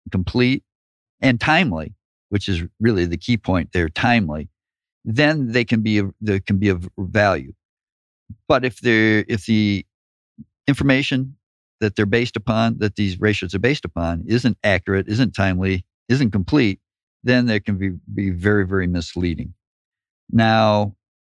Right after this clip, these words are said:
and there's also a lot of other factors to consider that are not financial, but d-, directly operational,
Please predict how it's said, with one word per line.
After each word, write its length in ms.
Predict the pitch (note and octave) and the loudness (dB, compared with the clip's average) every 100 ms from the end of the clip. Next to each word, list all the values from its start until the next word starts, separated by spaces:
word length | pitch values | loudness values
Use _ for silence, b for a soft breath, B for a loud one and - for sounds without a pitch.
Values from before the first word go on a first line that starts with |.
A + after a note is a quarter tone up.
| _ _ _ _ _ _ _ _ - | _ _ _ _ _ _ _ _ 0
and 120 | C3 | 2
there's 160 | C3+ | 4
also 260 | F3 G3+ - | 4 2 0
a 20 | |
lot 260 | A2+ A#2+ A2+ | 2 2 2
of 120 | F#2+ | -2
other 200 | - C3 | -2 0
factors 460 | A#2+ A2+ G#2 - F#2+ | 0 2 0 0 -6
to 100 | - | -6
consider 460 | - F2 G#2 F2 C2+ _ _ _ _ _ _ _ - | -6 -4 -2 -2 -4 _ _ _ _ _ _ _ -4
that 220 | G2+ G2+ | 0 2
are 180 | F#2+ F#2 - | 2 -2 0
not 300 | A2+ A2 - _ | 2 2 0 _
financial, 540 | A2+ G#2 G2+ G2 F2 D2 - | -2 0 0 -2 -6 -6 -2
but 200 | G2+ F#2 _ _ _ | -2 -2 _ _ _
d-, 80 | - - | -8 0
directly 380 | B2 G#2+ G#2+ | 2 2 2
operational, 760 | G2+ F#2+ F#2 F#2 F2+ - D2 B1 | 2 0 -2 -2 -2 -4 -8 -10